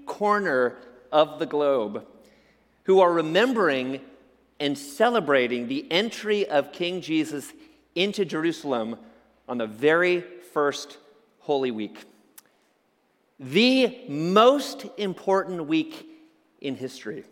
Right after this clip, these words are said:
The week that would end with Jesus dying on a cross, rising again, and thereby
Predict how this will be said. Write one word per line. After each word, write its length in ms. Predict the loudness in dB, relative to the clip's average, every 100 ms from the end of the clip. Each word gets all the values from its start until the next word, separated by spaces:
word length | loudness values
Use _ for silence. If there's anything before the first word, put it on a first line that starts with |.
| _ _ -20 _ _ _ _ _ _ 2
The 100 | 4
week 300 | 6 4 4
that 140 | 4
would 100 | 4
end 260 | 4 4 4
with 160 | 0 0
Jesus 380 | -2 -2 -2
dying 460 | 2 4 4 0 -2
on 160 | -4 -4
a 20 |
cross, 640 | 2 4 2 -2 -8 -18 -20 _ _ _ _ _ -18
rising 1040 | -2 4 6 6 2 2 0 0 0 -4 -6
again, 480 | -4 0 2 2 -2 -4
and 300 | -4 -2 0
thereby 840 | 4 6 6 4 0 4 4 4